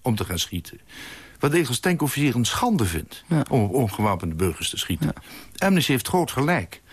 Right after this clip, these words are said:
Speaker 1: Maar als een politieman zich vergeet.
Speaker 2: Maar, maar bent u eigenlijk voor de doodstraf?
Speaker 1: Ik ben niet voor de doodstraf, nee, absoluut niet.
Speaker 2: Maar
Speaker 1: Ik heb te veel executies gezien in mijn leven.
Speaker 2: Ja.
Speaker 1: Eh, dat, dat, ik vind dat de staat theoretisch het recht heeft,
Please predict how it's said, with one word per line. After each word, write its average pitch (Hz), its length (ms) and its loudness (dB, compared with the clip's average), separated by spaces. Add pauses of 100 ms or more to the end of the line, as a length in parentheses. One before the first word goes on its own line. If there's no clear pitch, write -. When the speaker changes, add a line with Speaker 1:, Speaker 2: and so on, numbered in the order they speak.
(300)
Speaker 1:
Maar 151 180 0
als 127 80 2
een 135 100 2
politieman 147 540 2
zich 98 220 -2
vergeet. - 480 -4 (260)
Speaker 2:
Maar, 208 200 2
maar 220 180 2
bent 262 200 2
u 254 40 2
eigenlijk 226 280 2
voor 220 140 2
de 202 100 4
doodstraf? 175 560 -2 (540)
Speaker 1:
Ik 107 140 -2
ben 82 100 -2
niet 80 120 -4
voor 78 100 -8
de 78 60 -16
doodstraf, 131 380 0
nee, 82 100 0
absoluut 101 320 0
niet. 95 180 0 (240)
Speaker 2:
Maar 208 120 4
Speaker 1:
Ik 208 60 4
heb - 80 0
te - 140 -2
veel 90 140 2
executies 131 520 -2
gezien 107 220 2
in 85 80 4
mijn 85 120 4
leven. 78 340 -6
Speaker 2:
Ja. 180 200 2 (920)
Speaker 1:
Eh, 101 140 0
dat, 92 300 0
dat, 92 240 0
ik 123 140 2
vind 120 140 4
dat 87 120 2
de 107 60 -4
staat - 500 -2 (800)
theoretisch 117 580 2
het 87 120 -2
recht 85 240 -2
heeft, 127 380 -2